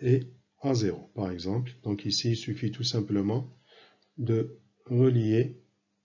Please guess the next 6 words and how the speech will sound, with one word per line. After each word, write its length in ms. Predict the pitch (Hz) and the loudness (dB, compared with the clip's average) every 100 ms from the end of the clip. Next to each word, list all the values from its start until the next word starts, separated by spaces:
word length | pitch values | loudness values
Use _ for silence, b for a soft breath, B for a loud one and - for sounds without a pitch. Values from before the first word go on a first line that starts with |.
| _ _ _ _ _ _ _ - _ _ _ | _ _ _ _ _ _ _ -20 _ _ _
l'entrée 560 | 120 117 113 - 110 - - - _ _ _ _ _ _ _ _ _ _ _ - - _ | 2 2 2 -4 -4 -4 -12 -20 _ _ _ _ _ _ _ _ _ _ _ -20 -20 _
clear 420 | - - 117 139 147 - _ _ _ _ _ b b b b b _ - | -14 -2 2 2 0 -10 _ _ _ _ _ b b b b b _ -2
à 100 | 120 | -2
toutes 680 | - 156 156 - - - 135 | 2 2 0 -10 -14 -14 -2
les 220 | 123 113 | 0 4
entrées 500 | 120 110 - 110 107 | 2 0 0 -2 -2